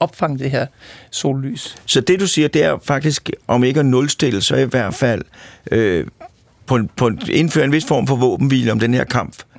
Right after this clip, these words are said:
Speaker 2: for lyset. Fordi måske ser du, dengang det opstod, der baserede lys, der baserede planterne sig på, på lys i en bestemt,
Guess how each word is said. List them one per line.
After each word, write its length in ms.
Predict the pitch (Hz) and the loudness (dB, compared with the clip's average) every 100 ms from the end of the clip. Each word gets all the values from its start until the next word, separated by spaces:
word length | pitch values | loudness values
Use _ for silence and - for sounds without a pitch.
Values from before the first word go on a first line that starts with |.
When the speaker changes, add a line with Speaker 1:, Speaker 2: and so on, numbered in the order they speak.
| - | -4
Speaker 2:
for 120 | 131 | 0
lyset. 380 | 123 113 - - - - - - | 0 0 -4 -6 -12 -20 -20 -6
Fordi 440 | 135 123 131 - - | -2 0 0 -2 -4
måske 460 | 123 135 - 196 180 | 0 0 2 0 0
ser 240 | - 127 | 0 0
du, 140 | 110 127 - - _ | 0 -4 -12 -20 _
dengang 340 | 147 120 113 120 | 0 0 0 0
det 80 | |
opstod, 380 | 98 - - 69 - - - - - - | -2 -2 -4 -6 -8 -20 -20 -20 -20 -4
der 80 | 139 | -2
baserede 460 | 143 135 147 113 123 | 0 0 2 2 2
lys, 380 | 123 127 - - | 2 0 -2 -2
der 80 | 123 | -2
baserede 300 | 127 135 98 | 0 0 0
planterne 400 | 123 107 120 120 | 0 0 0 0
sig 140 | 113 | -2
på, 220 | - 113 - - - | 0 -2 -2 -14 -20
på 120 | - 123 | -2 0
lys 240 | 110 104 | 0 0
i 80 | 107 | -2
en 100 | 73 | -2
bestemt, 340 | 117 113 - | -2 -2 -4